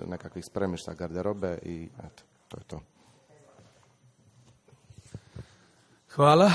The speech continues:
Speaker 2: Javlja se još ko za raspravu? Jutro ste dobili na stolovima materijale, jednu peticiju građana da informiramo javnost koju ste dobili, koju je više građana potpisalo. Samo da znate, kolegica Nada Jeličić, izvolite.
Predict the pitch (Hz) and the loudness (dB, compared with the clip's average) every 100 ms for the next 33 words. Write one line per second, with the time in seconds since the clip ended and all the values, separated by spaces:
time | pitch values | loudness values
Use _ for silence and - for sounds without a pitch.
0 | 165 139 131 - 135 117 139 127 123 135 | 6 6 4 4 0 4 4 6 6 4
1 | - 165 185 196 - - - - _ _ | 6 6 6 4 -2 -18 -20 -20 _ _
2 | 143 147 135 - 131 120 131 120 117 - | 0 2 0 0 2 4 6 4 2 4
3 | 131 120 113 113 117 - 117 113 127 123 | 4 6 4 2 0 0 2 4 4 4
4 | 107 - - - _ _ - 127 127 - | 0 -6 -20 -20 _ _ -2 0 0 -2
5 | 110 123 113 120 113 117 113 107 104 101 | -2 -2 -2 -2 2 2 2 0 0 -2
6 | 113 113 107 101 98 104 101 127 123 - | -2 -2 -2 -2 -2 0 0 0 -2 -4
7 | 101 - 98 104 120 143 156 - 98 107 | -8 -6 -6 -4 -2 0 -2 -4 -6 -6
8 | - 107 107 101 104 98 95 - 98 - | -6 -6 -6 -4 -6 -6 -8 -8 -8 -6
9 | 98 - 113 143 208 - - - - - | -8 -4 -4 -4 -8 -16 -20 -20 -20 -20
10 | - - - 117 104 104 104 110 123 - | -20 -20 -2 2 2 2 2 4 4 2
11 | 127 127 - 104 101 101 - 101 101 107 | 0 0 -2 0 0 -2 -2 0 0 0
12 | 113 110 120 - - 131 147 147 | 0 0 -2 -2 2 4 4 2